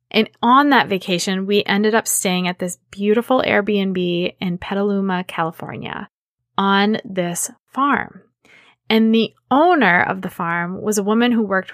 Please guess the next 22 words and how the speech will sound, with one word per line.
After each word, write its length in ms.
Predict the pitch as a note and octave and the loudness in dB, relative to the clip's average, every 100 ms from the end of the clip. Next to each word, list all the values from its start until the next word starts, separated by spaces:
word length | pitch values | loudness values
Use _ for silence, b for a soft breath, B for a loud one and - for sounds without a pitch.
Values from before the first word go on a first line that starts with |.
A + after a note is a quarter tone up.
| - | -16
for 180 | - G3 | -6 -2
a 100 | E3+ | -2
massive 600 | F3+ F#3 F#3 G3 - A#3 | -2 0 2 0 0 -4
global 320 | A3+ A3 G#3+ A#3+ | -2 0 0 0
company 420 | G#3 G3 G3 F#3 | -2 -4 -2 -2
that 140 | - | -4
you 80 | - | -6
guys 260 | F3+ F#3 - | -4 -6 -6
would 120 | F#3+ | -4
know 260 | F#3 F3+ | -2 0
in 140 | F#3+ F#3+ | 0 -4
a 40 | |
heartbeat 420 | F3+ G#3 - G3 | -2 -2 0 -2
if 120 | G#3+ G#3+ | 0 -2
I 80 | |
mentioned 400 | F#3+ E3 E3 D#3 | -4 -6 -8 -10
it. 140 | D3+ - _ _ _ _ _ _ | -10 -12 _ _ _ _ _ _
And 160 | - G3+ | -2 0
she 140 | A3 | 2
was 100 | A3 | 4
an 80 | B3 | 4
executive 720 | B3+ G#3+ G3 F#3 F#3 F3 F3+ | 2 2 0 2 0 2 0